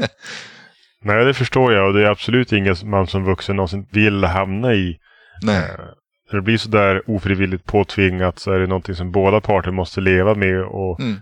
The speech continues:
Speaker 1: den drabbade lär ju känna skam och den andra lär känna frustration. Eller frustration är i och för sig en av kärnkänslorna i,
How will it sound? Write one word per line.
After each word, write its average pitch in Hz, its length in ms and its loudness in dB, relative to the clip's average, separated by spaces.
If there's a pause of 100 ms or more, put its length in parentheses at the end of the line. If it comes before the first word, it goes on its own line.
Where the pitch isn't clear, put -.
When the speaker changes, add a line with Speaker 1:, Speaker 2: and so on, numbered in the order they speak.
Speaker 1:
den 98 100 -8
drabbade 95 440 2
lär 95 140 2
ju 92 80 0
känna 92 260 -4
skam 117 560 -2
och 98 460 0
den 95 160 -4
andra 95 280 -2
lär 92 120 -2
känna 92 280 -6
frustration. 107 840 -2
Eller 101 140 2
frustration 98 600 -4
är 101 40 0
i 95 100 0
och 82 40 -12
för 92 100 -10
sig 95 200 0
en 92 80 -4
av 92 120 -8
kärnkänslorna 95 1040 -2
i, 95 280 -10